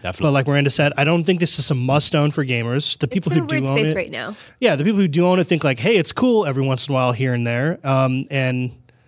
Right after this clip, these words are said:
Speaker 2: but there isn't that killer app and there isn't that like, "Oh, this is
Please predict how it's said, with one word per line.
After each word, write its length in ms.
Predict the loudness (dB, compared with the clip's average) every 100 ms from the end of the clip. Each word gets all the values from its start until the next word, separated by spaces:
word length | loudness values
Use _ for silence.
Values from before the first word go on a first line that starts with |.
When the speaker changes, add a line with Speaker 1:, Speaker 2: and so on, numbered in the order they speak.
| _ _ _ _
Speaker 2:
but 100 | -4 0
there 100 | 2
isn't 180 | 2
that 180 | 0 0
killer 320 | 0 0 2
app 220 | 2 2 0
and 120 | 0
there 80 | 0
isn't 180 | 0 -2
that 140 | -2 -2
like, 320 | -4 -6 -12 _ _ -2
"Oh, 380 | 0 0 -4 -12 _ _ -2
this 260 | 2 2
is 300 | 2 0 0